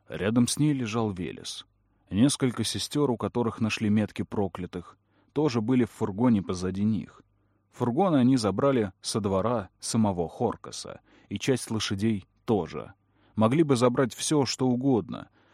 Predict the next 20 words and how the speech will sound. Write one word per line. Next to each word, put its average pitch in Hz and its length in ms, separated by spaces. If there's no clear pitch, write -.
Вялое 143 420
сопротивление 123 720
стражников 127 600
Хоркаса 135 460
было 123 280
окончательно 98 640
сломлено, 87 640
когда 92 360
они 113 200
открыли 104 400
огонь 90 300
из 90 120
мушкетов. - 640
«Это 92 640
не 98 160
твой 147 240
ли 131 80
друг?» — 92 420
спросил 117 400
полковник. - 680